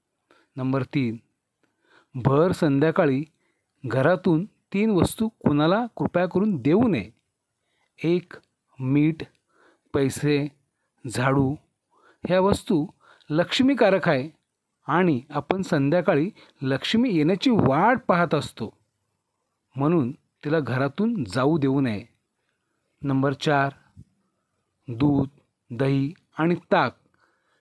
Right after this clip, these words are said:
ह्या वस्तू गायीपासून प्राप्त होतात, म्हणून याही लक्ष्मी स्वरूपात आहे.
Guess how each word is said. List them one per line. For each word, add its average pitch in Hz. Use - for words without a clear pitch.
ह्या 196
वस्तू 180
गायीपासून 196
प्राप्त 226
होतात, 202
म्हणून 147
याही 156
लक्ष्मी 151
स्वरूपात 220
आहे. 143